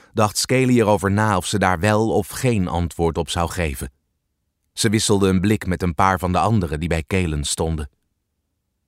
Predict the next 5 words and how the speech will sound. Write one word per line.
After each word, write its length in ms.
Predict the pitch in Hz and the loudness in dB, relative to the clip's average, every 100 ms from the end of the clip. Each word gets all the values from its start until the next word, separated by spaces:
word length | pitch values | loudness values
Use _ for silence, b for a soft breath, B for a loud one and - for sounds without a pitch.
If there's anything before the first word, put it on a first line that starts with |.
| _ _ | _ _
"Scaly, 460 | - 139 110 113 - _ _ _ _ _ _ _ _ _ | -2 2 2 0 -6 _ _ _ _ _ _ _ _ _
er 240 | _ 123 113 | _ 2 2
zijn 260 | 113 120 | 2 2
wat 300 | 113 104 - 98 | 2 0 -2 0
moeilijkheden. 680 | 131 120 85 80 80 78 | 2 2 -2 -8 -8 -10